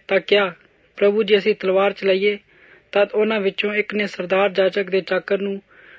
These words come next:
ਮਾਰ ਕੇ ਉਹਦਾ ਸੱਜਾ ਕੰਨ ਉਡਾ ਦਿੱਤਾ। ਪਰ ਯਿਸੂ ਨੇ ਅੱਗੋਂ ਆਖਿਆ,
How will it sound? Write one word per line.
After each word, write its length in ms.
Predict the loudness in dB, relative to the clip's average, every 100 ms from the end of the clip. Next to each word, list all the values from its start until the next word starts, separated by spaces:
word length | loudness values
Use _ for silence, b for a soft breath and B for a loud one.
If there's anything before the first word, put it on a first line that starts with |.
| B -2
ਮਾਰ 200 | 0 0
ਕੇ 140 | 0
ਉਹਦਾ 160 | 2 0
ਸੱਜਾ 360 | 0 0 0
ਕੰਨ 200 | 0 -2
ਉਡਾ 260 | 0 0 0
ਦਿੱਤਾ। 380 | -2 -6 -14 -14 _ _ _ _
ਪਰ 180 | 0 2
ਯਿਸੂ 340 | 2 0 -2
ਨੇ 140 | -2 -2
ਅੱਗੋਂ 260 | 0 0
ਆਖਿਆ, 360 | 0 0 0 0